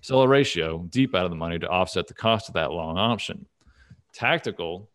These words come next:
takes the opposite approach. Still use that same fundamental and, and, and technical research, but then says, "We're gonna sell some premium. We're gonna capture some, some premium to, you know, for its investment gains,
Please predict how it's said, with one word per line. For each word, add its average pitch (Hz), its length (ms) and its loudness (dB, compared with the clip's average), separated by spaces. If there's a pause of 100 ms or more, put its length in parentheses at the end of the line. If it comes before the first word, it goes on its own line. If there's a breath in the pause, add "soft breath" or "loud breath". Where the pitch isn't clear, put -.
takes 92 180 -8
the 104 100 -2
opposite 104 280 -2
approach. 87 240 -10
Still 135 260 0
use 135 160 -4
that 131 200 0
same 139 340 -4
fundamental 135 800 2
and, 120 340 -6
and, 110 380 -4
and 107 180 -2
technical 117 420 -2
research, 117 640 0 (440 loud breath)
but 120 120 2
then 120 220 4
says, 101 400 0 (280 soft breath)
"We're 123 80 2
gonna 123 140 2
sell 127 380 2
some 113 200 -8
premium. 87 320 -4
We're 87 80 -12
gonna 92 140 -6
capture 107 880 -4
some, 98 380 -6
some 104 180 -6
premium 95 600 -2 (400 soft breath)
to, 113 100 0 (360)
you 104 80 -4
know, 98 80 2
for 110 200 4
its 92 120 -2
investment 92 560 0
gains, 80 540 -4